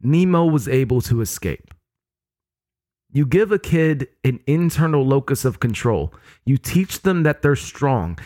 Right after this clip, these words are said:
and resilient and brave and that they can do anything that they put their mind to, that they m-, may not be able to control everything that happens to them,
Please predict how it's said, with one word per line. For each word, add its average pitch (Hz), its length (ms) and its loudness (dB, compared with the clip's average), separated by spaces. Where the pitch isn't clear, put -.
and 123 200 0
resilient 117 760 -2
and 113 200 0
brave 120 640 0
and 139 80 2
that 147 140 0
they 175 120 2
can 170 200 -2
do 165 280 0
anything 190 560 0
that 160 140 -4
they 170 140 2
put 151 280 -4
their 143 140 0
mind 143 400 0
to, 76 220 -4
that 143 120 -2
they 170 100 2
m-, 165 200 -2
may 175 280 2
not 202 220 -2
be 185 160 2
able 180 220 0
to 156 80 0
control 175 480 0
everything 156 500 0
that 131 140 0
happens 156 480 -2
to 101 120 -4
them, 98 240 -4